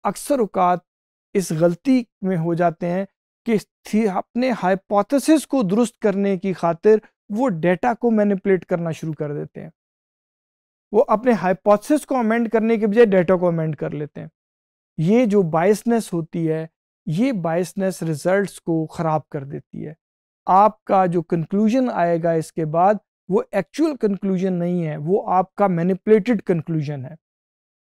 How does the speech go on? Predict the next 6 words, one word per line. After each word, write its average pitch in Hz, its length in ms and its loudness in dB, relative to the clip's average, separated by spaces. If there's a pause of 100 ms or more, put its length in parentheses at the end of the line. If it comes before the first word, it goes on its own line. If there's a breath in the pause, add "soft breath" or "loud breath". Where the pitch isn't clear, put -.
(260)
So, 214 240 2 (380)
साइंटिफिक 220 680 0
मेथड 190 420 0
में 185 460 -4
जो 190 240 0 (120)
integrity 254 920 0